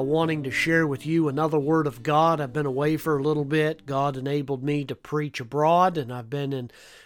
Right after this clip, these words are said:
Colorado recently and preaching in different spots, and it's not always easy to take my equipment with me.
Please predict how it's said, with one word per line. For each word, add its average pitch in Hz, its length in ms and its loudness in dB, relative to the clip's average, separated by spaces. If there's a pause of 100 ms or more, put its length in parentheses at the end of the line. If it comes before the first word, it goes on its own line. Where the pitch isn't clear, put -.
(120)
Colorado 156 640 2
recently 156 760 0
and 120 140 -6
preaching 156 540 -2
in 131 100 -4
different 143 300 -8
spots, 147 520 0
and 135 120 -6
it's - 180 -10
not 143 220 -2
always 139 400 -2
easy 135 320 -4
to 113 60 -18
take 147 260 -6
my 139 160 -4
equipment 170 500 -2
with 139 240 -8
me. 165 200 -4